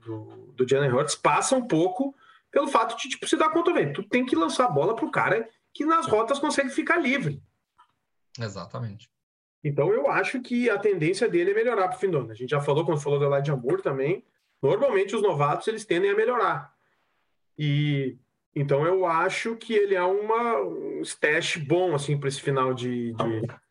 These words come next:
Speaker 1: de temporada. Deixa eu até dar uma olhada aqui no, no schedule dele pra ver, que eu não sei se é muito, eles ainda têm o bye, ainda,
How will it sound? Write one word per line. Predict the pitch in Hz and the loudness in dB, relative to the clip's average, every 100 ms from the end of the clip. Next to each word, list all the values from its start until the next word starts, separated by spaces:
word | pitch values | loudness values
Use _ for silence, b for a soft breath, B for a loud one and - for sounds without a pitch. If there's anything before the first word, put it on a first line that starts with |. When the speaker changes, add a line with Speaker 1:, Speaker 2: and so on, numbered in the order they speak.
| _ _ | _ _
Speaker 1:
de | 127 | -2
temporada. | 131 139 143 123 139 196 - B - | 0 2 2 2 2 0 -4 B -4
Deixa | 131 139 | -2 0
eu | |
até | 139 | 0
dar | 160 190 | 2 2
uma | |
olhada | 160 160 165 | 2 2 0
aqui | 147 147 | 0 -2
no, | 156 151 139 131 120 117 120 | 0 2 2 0 0 -2 -2
no | 120 | -4
schedule | 120 - 123 147 143 117 | -6 -4 0 2 0 0
dele | 123 147 | 0 0
pra | 147 123 110 | 0 -4 -4
ver, | 113 147 208 - _ _ _ _ _ _ _ | -2 -2 -2 -8 _ _ _ _ _ _ _
que | 123 | -10
eu | 113 | -8
não | 117 | -8
sei | 110 - 135 | -8 -6 -4
se | 135 | -2
é | 120 | -2
muito, | 117 123 131 127 120 | 0 -2 0 0 0
eles | 120 127 | 0 2
ainda | 135 147 143 | 2 2 0
têm | 156 - 160 | 0 0 0
o | 135 | 0
bye, | 120 135 | 0 0
ainda, | 147 147 143 | 2 0 -2